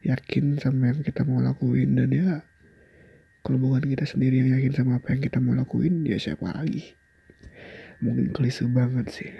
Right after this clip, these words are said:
<laughs> Cuman lu sadar gak sih, banyak hal yang klise, tapi emang itu artinya emang seperti itu. Misalkan temen lu cerita ke lu, atau lu cerita ke temen lu, apa, apa, apa gitu, kayak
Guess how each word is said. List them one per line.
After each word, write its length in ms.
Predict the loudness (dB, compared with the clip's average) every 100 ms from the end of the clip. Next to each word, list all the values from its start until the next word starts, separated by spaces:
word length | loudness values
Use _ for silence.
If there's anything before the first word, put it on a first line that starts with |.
| -10 -10 -12 _ -20
<laughs> 640 | -20 -20 -20 -20 -20 -14 0
Cuman 400 | 2 4 0 -2
lu 100 | 2
sadar 300 | 6 6 6
gak 160 | 4 4
sih, 80 |
banyak 320 | 4 6 4 4
hal 180 | 2 4
yang 160 | 2 2
klise, 320 | 0 0 0 -2
tapi 240 | 0 0
emang 240 | 2 2
itu 160 | 2 0
artinya 320 | 2 4 4
emang 160 | 2 0
seperti 480 | -4 -6 -2 -2 -2
itu. 160 | -6 -10 _ -20 -20 -20 -20 -20 -20 -10 -2
Misalkan 320 | 0 2 2
temen 240 | 4 4 4
lu 80 | 2
cerita 320 | 2 2 2
ke 160 | 2
lu, 160 | 2 0 -4 -20 _ _ _ _ -14
atau 240 | 0 2 6
lu 160 | 4
cerita 320 | 4 2 2
ke 40 | 0
temen 240 | -2 0 -2
lu, 80 | -4 -18 -18 -18 -20 -20 -20 -20 -20 -20 _ -20 -20 -20 -20 -20 -20 -20 _ -16
apa, 480 | -4 2 4 4 2
apa, 240 | 2 2 2
apa 160 | 2 2
gitu, 240 | 2 -2
kayak 160 | -8